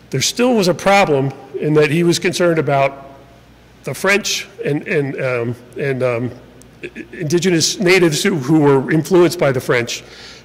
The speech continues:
coming in towards from the west and, and causing problems for Virginia. But then there was a third thing that he considered that, that the Germans might also be a good buffer for. Any escaping enslaved individuals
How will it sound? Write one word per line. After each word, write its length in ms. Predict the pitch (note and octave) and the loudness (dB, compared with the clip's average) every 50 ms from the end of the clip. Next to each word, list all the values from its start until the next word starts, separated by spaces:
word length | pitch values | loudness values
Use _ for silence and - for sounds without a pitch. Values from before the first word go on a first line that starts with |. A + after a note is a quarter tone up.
| - - - - - - - - - - | -20 -20 -20 -20 -20 -20 -20 -20 -20 -12
coming 320 | - - F3+ F3 F3+ E3+ E3+ | -2 0 2 4 4 4 4
in 160 | E3 E3 D3 | 4 2 2
towards 280 | - E3+ E3 D#3 D3 | 2 4 4 4 4
from 200 | - - E3+ D#3 | 4 4 4 4
the 80 | D3+ C3+ | 4 4
west 420 | B2+ D3 D3+ C3+ B2 A#2 - - | 4 4 4 4 2 0 -2 -4
and, 300 | - - C#3 C#3 C3+ C#3 | -4 -2 0 0 0 -2
and 340 | C#3+ C#3 C#3 B2+ C3+ C3+ - - - | 0 0 0 0 -2 -4 -8 -14 -14
causing 340 | - - E3 D#3 C3+ D3 C#3 | -2 0 0 0 0 -2 -2
problems 400 | - D#3 C#3+ C#3 C3+ C#3 B2+ - | 0 0 0 2 0 0 -4 -4
for 160 | - C#3+ C3+ B2 | -2 -2 -2 -2
Virginia. 440 | B2 A#2+ A#2 B2+ B2 A2+ A#2 A#2 - - - - - - - - - - - - - - | -2 -4 -4 -6 -6 -4 -6 -8 -8 -10 -20 -20 -20 -20 -20 -20 -20 -20 -20 -20 -20 -8
But 100 | - D3+ | -8 -2
then 120 | - F#3 F#3 | 0 2 2
there 80 | F#3+ F#3+ | 4 4
was 120 | F3 D3+ | 4 2
a 40 | D#3 | 0
third 420 | - - - G3+ G#3+ G#3+ F3 E3 | 0 2 2 4 4 2 0 -4
thing 280 | - - - D#3+ C#3+ C#3+ | -8 -2 0 2 2 2
that 100 | C3+ C3 | 2 0
he 160 | C3+ C3+ C3+ | 0 0 -2
considered 560 | C3 - - C#3 - - C#3 A#2+ B2 B2 A#2+ | -4 -4 -6 -6 -4 -2 -2 0 0 0 0
that, 440 | A2+ C3+ B2+ B2+ - D3 - - - | 0 -2 -2 -2 -6 -14 -18 -16 -8
that 140 | - C3+ - | -6 -6 -4
the 100 | - D3 | -4 -6
Germans 400 | A#2+ - D3 D3 D3 C#3+ C3+ A2+ | -4 0 2 2 4 4 2 2
might 200 | C3 C#3 C#3 C#3+ | 2 2 4 4
also 280 | C#3 C#3 C#3 - - D#3+ | 4 4 2 2 0 -2
be 160 | B2 C3 C3 | -2 0 -2
a 40 | B2 | -2
good 200 | A2 C3 B2 A2 | -2 -2 -2 0
buffer 260 | C3 C3 A#2+ - C#3+ | 0 -2 -2 -2 -6
for. 340 | A#2+ - - A#2 A2+ A2 A2 - - - - - - - - - - - - - - | -8 -6 -6 -6 -4 -4 -6 -8 -14 -20 -20 -20 -20 -20 -20 -20 -20 -20 -20 -10 -4
Any 300 | D3+ D#3+ F3+ F3 F3+ D3 | -2 0 2 2 0 0
escaping 600 | - C#3 - - - F3 F3+ - E3 D3+ D3 C#3+ | -2 -2 -4 -2 -2 -2 -2 0 0 0 0 0
enslaved 500 | C#3+ C#3 C#3 - - F3 F3 F3 D3+ C#3 | 0 0 -2 -2 0 2 2 2 2 2
individuals 760 | D3+ D3 C#3+ B2+ C#3 C3 A2 A#2+ A#2+ B2 A#2+ A#2 - - | 0 0 2 0 -2 -2 -2 -2 -2 -2 -2 -4 -6 -8